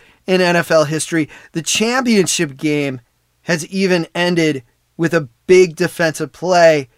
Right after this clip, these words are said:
to save the game. Super Bowl thirty-four ended with the Tennessee Titans just one yard short of the goal line as Rams linebacker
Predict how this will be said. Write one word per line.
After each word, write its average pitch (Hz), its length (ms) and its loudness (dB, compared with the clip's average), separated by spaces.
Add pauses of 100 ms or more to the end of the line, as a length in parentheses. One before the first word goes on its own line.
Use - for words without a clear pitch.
(120)
to - 140 -6
save 165 420 -2
the 156 100 -2
game. 165 360 0 (720)
Super 196 380 0
Bowl 165 240 0
thirty-four 190 1040 0 (420)
ended 175 280 0
with 156 160 -4
the 151 80 -4
Tennessee 165 500 -6
Titans 220 880 -4 (500)
just 160 200 -6
one 175 280 2
yard 185 280 2
short 185 280 0
of 175 60 0
the 160 80 -2
goal 185 300 2
line 143 280 0 (280)
as 151 260 -4
Rams 156 400 0
linebacker 156 840 0